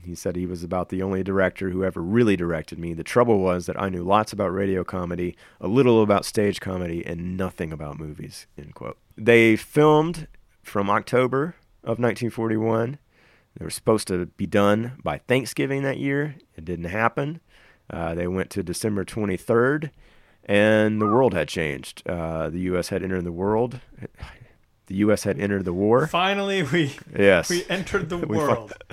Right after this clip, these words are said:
Speaker 2: That was quite a
Speaker 1: In a
Speaker 2: year.
Speaker 1: way, we did, metaphorically. But anyway, yeah, they, we had entered the war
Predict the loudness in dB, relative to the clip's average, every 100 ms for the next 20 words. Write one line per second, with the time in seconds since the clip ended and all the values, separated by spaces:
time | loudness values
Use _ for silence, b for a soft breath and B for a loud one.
0 | B B B B B -8 -6 -4 -6 -8
1 | -8 -6 -4 4 8 10 10 10 10 10
2 | 8 4 2 0 2 2 4 4 6 8
3 | 8 6 4 0 0 2 4 4 4 2
4 | 2 2 2 2 0